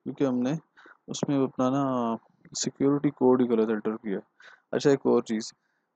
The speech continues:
कि जो सिक्योरिटी कोड है, हम बैक जाते हैं वापस। जो सिक्योरिटी कोड है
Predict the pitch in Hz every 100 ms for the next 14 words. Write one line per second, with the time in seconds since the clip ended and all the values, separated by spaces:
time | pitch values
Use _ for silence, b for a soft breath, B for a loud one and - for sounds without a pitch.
0 | - 135 127 127 127 127 131 131 131 143
1 | 151 147 127 131 143 131 147 - - 123
2 | 117 110 120 127 - 127 113 127 127 -
3 | - 180 - B B B B B _ _
4 | _ _ _ _ _ - 143 147 156 139
5 | 143 160 190 160 131 151 139